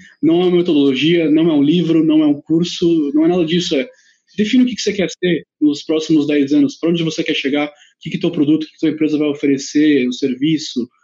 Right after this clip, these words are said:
o que que você quer ser de verdade, e aí vai embora, vai alcançar isso, e aí você vai construir esse plano, você vai construir os cenários de futuro, as apostas que você vai fazer, e aí vai buscar os talentos, vai buscar o fin-, o, os, os investimentos, enfim,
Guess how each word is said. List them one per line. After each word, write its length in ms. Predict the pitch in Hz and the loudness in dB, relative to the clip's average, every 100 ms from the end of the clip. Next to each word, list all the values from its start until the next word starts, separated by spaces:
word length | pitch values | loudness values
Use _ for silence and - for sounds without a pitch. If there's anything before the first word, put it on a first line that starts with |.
| _ - | _ -16
o 80 | 156 | -12
que 160 | - 220 | -4 0
que 40 | |
você 180 | 202 190 | 0 0
quer 120 | 180 | -2
ser 100 | 180 | 0
de 60 | 165 | -2
verdade, 560 | 170 143 135 135 147 | -2 -2 -2 -2 0
e 20 | |
aí 380 | 196 208 247 247 - _ _ _ - | 0 2 2 0 -6 _ _ _ -8
vai 180 | 185 | -2
embora, 340 | 254 262 226 139 | 0 0 -2 -2
vai 140 | 147 | -2
alcançar 460 | 180 196 190 214 190 | -2 -2 -2 -2 -2
isso, 280 | 175 170 165 | 0 0 0
e 40 | |
aí 60 | 180 | 0
você 160 | 196 | -2
vai 80 | 196 | -2
construir 440 | 196 196 - 170 | -2 -4 0 0
esse 260 | 185 - - | 0 -4 -4
plano, 340 | 147 160 175 | 0 2 0
você 120 | 170 147 | 0 -4
vai 100 | 147 | -2
construir 480 | 156 - 151 147 - _ _ - | -4 -2 0 0 -4 _ _ -4
os 100 | 135 | -2
cenários 380 | 151 151 156 143 | 0 0 0 -4
de 80 | |
futuro, 460 | 139 143 143 156 147 | -6 -8 0 2 2
as 80 | 135 | 0
apostas 480 | 139 135 143 143 - | -4 -4 -4 -6 -8
que 80 | |
você 220 | 135 123 131 | -6 -4 -8
vai 80 | |
fazer, 440 | - 123 127 151 156 - - - | -6 -4 -2 -2 -4 -18 -18 -4
e 60 | 226 | -2
aí 60 | |
vai 120 | 156 | 0
buscar 340 | 156 151 147 147 | -4 -6 -4 -4
os 160 | 143 | -4
talentos, 520 | - 127 123 131 123 113 | -4 -2 0 -2 -4 -6
vai 120 | 120 | -4
buscar 380 | 127 - 131 123 | -4 -6 -6 -4
o 260 | 120 113 110 | -4 -6 -6
fin-, 200 | 131 123 | -2 0
o, 340 | 127 127 123 | 0 0 0
os, 140 | 123 113 | -2 -2
os 180 | 117 | -2
investimentos, 1040 | 127 127 127 117 110 120 131 120 107 - _ _ _ _ _ - | 0 0 0 -2 -2 0 -2 -4 -10 -12 _ _ _ _ _ -4
enfim, 420 | 147 - 127 | -4 -2 -2